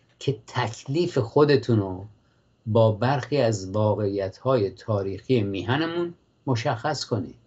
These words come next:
حقایق رو بپذیرین و به زبون بیارین، یعنی اقرار کنین.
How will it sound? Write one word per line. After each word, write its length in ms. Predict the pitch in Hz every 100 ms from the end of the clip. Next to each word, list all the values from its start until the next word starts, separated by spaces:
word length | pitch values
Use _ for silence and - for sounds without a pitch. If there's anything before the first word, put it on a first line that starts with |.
| _ _ _ _ _ _
حقایق 720 | - 131 135 135 131 131 147
رو 300 | 139 156 147 _ 131
بپذیرین 680 | 143 139 139 139 143 147 127
و 80 |
به 140 | 117 117
زبون 420 | 110 110 131 151
بیارین، 380 | 131 104 95 95
یعنی 240 | 123 160
اقرار 380 | 123 110 139 160
کنین. 360 | 135 117 76